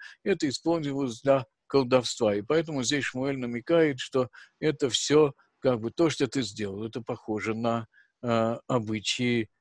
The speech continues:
идолопоклонников, которым слово Бога не указ, и они пытаются понять из каких-то там явлений и соображений, каких-то туманных голосов, каких-то духов, которых они привлекают, они пытаются понять, что нужно сделать.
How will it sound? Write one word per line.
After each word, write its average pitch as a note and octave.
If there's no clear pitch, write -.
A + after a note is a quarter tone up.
идолопоклонников, D3+
которым D3
слово D3+
Бога B2
не A#2+
указ, E3+
и -
они E3
пытаются D3+
понять C3+
из A2+
каких-то A#2+
там B2+
явлений B2+
и A2+
соображений, C3
каких-то B2
туманных B2+
голосов, B2
каких-то B2+
духов, D#3+
которых D3+
они D3
привлекают, D#3+
они D#3
пытаются D#3+
понять, C3+
что C3+
нужно B2+
сделать. G#2+